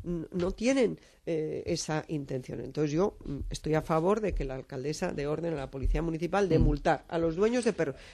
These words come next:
Speaker 1: Pero, por favor, que multen también a los vecinos, que ahora que después de la crisis hay muchos menos conserjes o porteros en las casas o encargados de sacar la basura, esos vecinos que cogen la basura y la ponen en el alcorque,
Speaker 2: Ujú.
Speaker 1: o que la llevan a eso que llaman puntos limpios, que son los puntos más sucios de la ciudad,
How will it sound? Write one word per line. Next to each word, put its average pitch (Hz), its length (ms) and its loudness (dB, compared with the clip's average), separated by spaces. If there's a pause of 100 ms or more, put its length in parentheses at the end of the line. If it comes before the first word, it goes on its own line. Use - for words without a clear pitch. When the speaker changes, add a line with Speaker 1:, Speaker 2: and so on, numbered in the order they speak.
(100)
Speaker 1:
Pero, 160 140 2
por 151 100 0
favor, 190 240 6
que 185 100 4
multen 262 400 4
también 262 440 4 (280)
a 170 80 0
los 165 200 -2
vecinos, 226 680 2 (300)
que 151 100 -4
ahora 185 380 2
que 196 540 2
después 185 300 -2
de 185 100 2
la 185 120 0
crisis 196 460 -6
hay 160 120 -4
muchos 175 380 -8
menos 170 440 -4 (240)
conserjes 165 600 -4
o 165 60 -4
porteros 170 500 -6
en 170 80 -2
las 160 160 -4
casas 175 380 -4
o 165 60 -6
encargados 165 400 -4
de 156 40 -6
sacar 165 240 -4
la 180 80 -2
basura, 214 400 -2
esos 180 200 -8
vecinos 240 380 -4
que - 120 -10
cogen 190 300 -6
la 202 60 -4
basura 233 380 -4
y - 80 -12
la 165 120 -8
ponen 196 320 -4
en 156 100 -4
el 135 100 -10
alcorque, 143 460 2
Speaker 2:
Ujú. 165 300 4
Speaker 1:
o 165 140 0
que 160 120 0
la 156 100 2
llevan 202 300 2
a 196 60 0
eso 202 160 -2
que 202 80 4
llaman 208 240 2
puntos 202 320 2
limpios, 226 320 2
que - 100 -2
son 196 120 -2
los 196 100 0
puntos 214 340 -2
más 202 240 0
sucios 269 540 -2
de 208 80 -2
la 208 100 0
ciudad, 226 340 -6